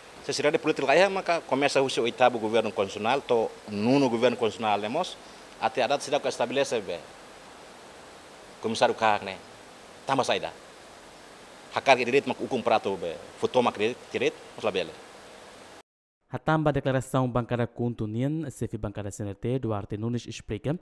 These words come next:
Speaker 2: lá os tamba lá é seriedade para combate à corrupção, mas bem precisa e é consenso. Chefe bancada C N T mos o governo aturar a fila candidato na rua, né?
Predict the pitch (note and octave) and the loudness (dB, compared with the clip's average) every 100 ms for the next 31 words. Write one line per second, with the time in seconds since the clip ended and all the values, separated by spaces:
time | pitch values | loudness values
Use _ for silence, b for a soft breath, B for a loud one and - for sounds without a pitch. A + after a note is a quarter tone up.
0 | _ _ _ B2 C#3+ - C#3+ C3+ B2+ B2+ | _ _ _ -2 -2 0 0 2 2 0
1 | - A#2+ A#2 A#2 A#2 A2 A2 G#2 G2+ G2+ | 0 -2 0 -2 -2 -4 -4 -6 -6 -8
2 | A2 G#2 - A#2 A#2+ D#3 A#2+ G#2+ G2+ G#2+ | -8 -8 -8 -4 -2 0 -2 -4 -6 -8
3 | - D3 D3+ B2 G#2+ - A#2+ A2 G#2 F#2+ | -6 -4 -2 -2 -4 -4 -6 -4 -8 -8
4 | - G2+ _ _ _ _ - D3 D#3+ D3+ | -10 -14 _ _ _ _ -4 0 2 0
5 | C#3+ D3+ D3 C#3+ C3+ C#3 C3 C3+ - B2 | 2 0 2 0 2 2 2 0 0 -2
6 | - A#2+ B2 A#2 G#2+ A#2 B2+ A#2+ A2 A2 | 0 -2 0 -2 0 0 0 -2 -2 -2
7 | A2 G#2+ - A2 G#2+ G#2+ G#2 A2 A#2 - | -2 -4 -4 -6 -6 -8 -6 -6 -4 -4
8 | A#2 G#2+ G2+ A#2 G#2+ G#2 E3 | -4 -4 -4 -4 -4 -2 -6